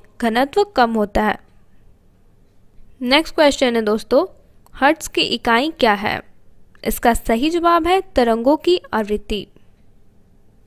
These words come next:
नेक्स्ट क्वेश्चन है, ध्वनि प्रदूषण की इकाई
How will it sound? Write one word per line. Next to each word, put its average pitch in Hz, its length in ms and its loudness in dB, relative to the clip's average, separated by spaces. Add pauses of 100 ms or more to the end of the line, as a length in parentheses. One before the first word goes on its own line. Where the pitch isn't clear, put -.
(220)
नेक्स्ट 262 360 -2
क्वेश्चन 240 480 6
है, 311 140 0 (1800)
ध्वनि 240 440 4
प्रदूषण 269 600 2
की 311 120 -4
इकाई 220 560 0